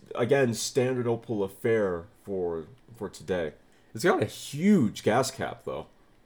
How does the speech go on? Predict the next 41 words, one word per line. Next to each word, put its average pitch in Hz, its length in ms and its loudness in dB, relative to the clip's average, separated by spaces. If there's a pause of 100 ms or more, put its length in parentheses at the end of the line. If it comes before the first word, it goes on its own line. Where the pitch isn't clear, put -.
(100)
from 101 120 -4
what 90 120 -2
I'm 82 100 -6
seeing. 95 180 -4
It's 92 140 -2
also 127 220 4
got 104 120 0
a 95 60 -2
gas 98 180 0
cap 101 180 -4
on 87 100 -10
both 90 200 0
sides, 90 400 -2
so 80 300 -6 (320)
that 101 140 0
must 101 220 -2
be 95 140 -6
one 92 180 -2
for 95 100 -4
the 87 100 -2
hybrid, 101 600 0
for 101 100 -14
the 85 80 -10
hybrid 92 460 -4 (100)
powertrain 87 540 -4
and 82 80 -10
the 80 60 -10
one 80 140 -8
for - 80 -16
the 78 100 -14
gas 90 220 -6
powertrain, 82 340 -8
but 90 120 0
it's - 120 -4
huge. 147 800 -2 (500)
It's, - 120 -8
like, 120 260 0
a, 110 60 -4 (220)
a 120 100 6
good 143 420 2 (540)
ten 139 360 2